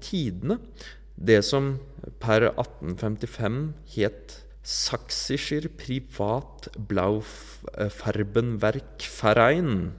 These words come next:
beklager da min maltraktering av det tyske språk der, disse fattet da interesse for verket. Og det samme firmaet kjøpte da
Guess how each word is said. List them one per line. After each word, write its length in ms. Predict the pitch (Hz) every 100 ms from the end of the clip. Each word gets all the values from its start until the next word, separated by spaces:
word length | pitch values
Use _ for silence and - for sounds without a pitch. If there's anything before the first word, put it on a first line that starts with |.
| - - - -
beklager 560 | - 90 - 85 85 92
da 320 | 87 85 90
min 320 | 87 87 85
maltraktering 880 | 87 87 - 95 - - 82 82 98
av 80 | 98 104
det 100 | 117
tyske 240 | 104 - -
språk 320 | 98 104 -
der, 240 | 117 170 - - - - - - - -
disse 520 | 98 120 - - 98
fattet 480 | - - - - 80
da 160 | 80 80
interesse 720 | 82 - 87 - - - - - -
for 320 | - - -
verket. 480 | - - - - - - - - - - 120
Og 240 | 131 - - - - - - - - -
det 80 | -
samme 320 | - 151 127 151
firmaet 400 | 131 101 120 147 - -
kjøpte 720 | - 175 - - - - 95
da 240 | 80 90